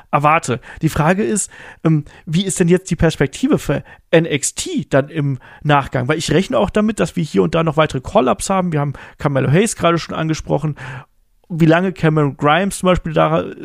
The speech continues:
bleibt, weiß ich nicht. Ich meine, der hat jetzt aktuell ein Programm mit Joe Gacy, das wird noch ein bisschen gehen, aber der ist für mich so in der nächsten Riege, wo man sagt, der geht dahin. Ähm, wie siehst du jetzt die Neuausrichtung von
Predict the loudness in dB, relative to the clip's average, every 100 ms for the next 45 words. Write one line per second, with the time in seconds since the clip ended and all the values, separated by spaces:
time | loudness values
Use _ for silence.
0 | -10 0 0 0 -6 -20 -8 2 2 4
1 | 2 2 0 -2 0 0 -2 -6 -4 0
2 | 0 0 -2 -2 0 0 0 -2 2 2
3 | 2 0 -2 -2 -2 -4 -4 -4 0 4
4 | 4 4 2 2 -6 -4 0 0 2 2
5 | 2 2 2 4 2 0 0 0 0 -2
6 | -2 -2 -2 -4 -20 -20 -18 0 2 4
7 | 4 2 0 -18 -16 -2 0 2 2 0
8 | -10 -20 _ 0 0 -2 -20 -6 2 4
9 | 4 4 2 2 0 4 4 4 2 2
10 | 2 0 0 0